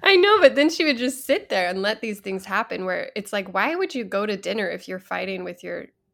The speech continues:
spouse like this deeply? Like, what are you sitting at a table crying for?" Like, what? I wanted to understand, like, how she felt about Cameron, because there were times where it seemed like she was physically repulsed by him and didn't want him to touch her or flirt with her.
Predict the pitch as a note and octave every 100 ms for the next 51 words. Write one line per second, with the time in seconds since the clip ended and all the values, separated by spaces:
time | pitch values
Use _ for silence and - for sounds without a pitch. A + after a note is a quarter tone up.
0 | _ _ - - G3 E3+ - - - -
1 | F#3 - F3 D#3+ C#3 D#3+ F#3+ G3+ A#3+ C#4
2 | C4+ G#3+ F#3+ A3 G#3+ G3+ F#3 F3+ F#3+ F3+
3 | - F3 F#3 G#3 G3+ B2 - F#3+ G3+ A3
4 | _ - - - - C4+ C#4+ F4 A4+ F#4
5 | C4 A#3 A3 - G#3 G#3 G3 F#3+ - G#3+
6 | G#3+ - G#3 G3 G3 - - - - G3
7 | F#3+ - G3+ G3+ G3+ G#3 G3+ G3 A3 A3
8 | A3 G3 - - - G#3 G3 F#3 D#3+ -
9 | - G3+ F#3+ F#3+ - _ _ - C4 A#3+
10 | C4 A#3+ A#3 G#3+ - - _ _ G#3+ G#3
11 | A3+ G#3+ G3 G3+ G3 F#3 F#3+ G3 G#3 -
12 | F#3 G3 F#3+ F3+ - F#3+ - G3 G3 F#3+
13 | F#3+ - F#3+ G3 - G3